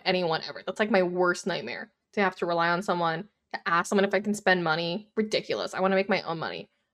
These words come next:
But I also want the other person to be my equal, to be, like, they should be their own person. They should not rely on me. Um, but then I get, like, a little competitive about things where I'm like, "Why do you make more money? I'm, now you're my goal. I'm gonna try to beat you so hard. You wait and see."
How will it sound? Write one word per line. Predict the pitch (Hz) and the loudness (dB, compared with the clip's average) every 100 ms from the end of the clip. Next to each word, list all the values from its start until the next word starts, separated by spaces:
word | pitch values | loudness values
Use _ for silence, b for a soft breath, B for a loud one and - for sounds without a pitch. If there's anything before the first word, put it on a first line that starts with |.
| - | 6
But | 220 202 | 8 10
I | 208 | 8
also | 214 220 | 6 6
want | 226 220 | 4 6
the | 185 | 6
other | 214 | 4
person | 214 226 220 202 | 4 0 2 -2
to | 202 | 2
be | 196 | 2
my | 160 - | 2 0
equal, | 220 - - - - | 0 2 0 0 -6
to | 196 | 0
be, | 175 | 2
like, | 165 151 170 | 2 2 4
they | 180 | 4
should | 185 214 202 | 4 -2 0
be | 202 | 2
their | 190 170 | 4 4
own | 190 | 2
person. | 208 170 - 180 | 2 0 2 -2
They | 156 | 0
should | - 165 156 202 | 0 -2 -2 -2
not | 185 175 190 | 4 4 6
rely | 185 165 151 | 4 4 2
on | 156 147 | -2 -2
me. | 143 175 214 b b _ _ - | -4 -4 -6 b b _ _ -2
Um, | 180 156 156 180 | 4 4 2 -2
but | 190 | -4
then | 226 349 | 0 0
I | |
get, | 339 285 | 4 6
like, | 254 | 6
a | 226 | 6
little | 233 262 | 6 6
competitive | 240 - 214 220 156 | 4 4 6 8 6
about | 156 147 - | 4 0 -2
things | 95 180 - | -8 -10 -6
where | 180 | -6
I'm | |
like, | 180 175 _ _ _ - | -4 -8 _ _ _ -2
"Why | |
do | 254 | 2
you | 233 | 4
make | 190 - | 2 0
more | 160 | -4
money? | 110 - | -4 -4
I'm, | 170 190 202 - | -4 -4 -8 -10
now | 180 185 | 0 2
you're | 214 196 220 | 4 4 4
my | 185 | 2
goal. | 202 202 196 160 | -2 6 6 6
I'm | 180 | 2
gonna | 214 175 | 2 2
try | - 185 | 0 -2
to | - | -2
beat | 202 170 | -8 -8
you | 165 | -10
so | - - 196 | -10 0 0
hard. | - 165 190 214 208 | 4 4 4 0 -2
You | 233 | -2
wait | 208 190 175 | 2 2 2
and | 175 | -4
see." | 180 147 226 | -6 -4 -6